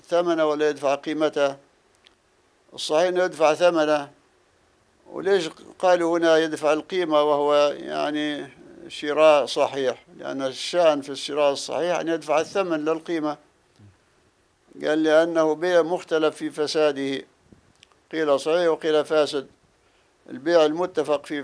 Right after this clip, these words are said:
على فساده تجب فيه القيمة باتفاق، يعني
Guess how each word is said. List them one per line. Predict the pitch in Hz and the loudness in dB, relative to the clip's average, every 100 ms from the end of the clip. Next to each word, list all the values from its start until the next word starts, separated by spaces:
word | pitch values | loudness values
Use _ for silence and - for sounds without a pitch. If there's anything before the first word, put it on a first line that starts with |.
| - | -4
على | 135 143 143 | -2 0 -2
فساده | 139 135 180 175 170 170 170 170 165 - _ _ | -4 0 2 2 2 -2 0 0 -2 -8 _ _
تجب | 160 160 165 | -6 -4 -4
فيه | 170 160 | -4 -4
القيمة | 147 180 170 139 - _ _ _ _ _ _ _ _ | -4 -2 -2 -2 -6 _ _ _ _ _ _ _ _
باتفاق، | 147 147 139 151 143 123 - _ _ _ _ _ _ _ _ | -8 -6 -6 -4 0 0 -2 _ _ _ _ _ _ _ _
يعني | - 269 285 277 269 | -12 -8 -4 -4 -4